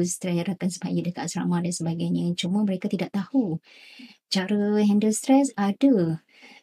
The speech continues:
uh, cara yang positif. Walaupun berlari dekat padang pun positif berbanding ambil dadah yang dia rasa rewardnya cepat kan. Tapi once dah terjebak, memang kita sangat risau untuk anak kita,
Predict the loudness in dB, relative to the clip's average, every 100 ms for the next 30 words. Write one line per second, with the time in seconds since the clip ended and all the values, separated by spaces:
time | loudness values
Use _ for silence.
0 | -10 -6 -4 -4 -4 -2 0 4 2 2
1 | -2 -2 -4 -2 0 2 4 4 4 2
2 | 2 0 0 -6 -4 -4 -2 -2 0 0
3 | 0 0 2 0 0 -2 -2 0 0 0
4 | 2 0 -2 -4 -4 -4 -2 -2 -2 -2
5 | -4 -2 -2 -2 0 2 2 2 0 -2
6 | -2 -8 -4 -2 0 -2 -2 0 2 4
7 | 2 4 0 0 -4 -4 -4 -4 -2 0
8 | 0 -2 -6 -6 -6 -4 -2 0 0 0
9 | 0 -2 -4 -4 -4 -8 -6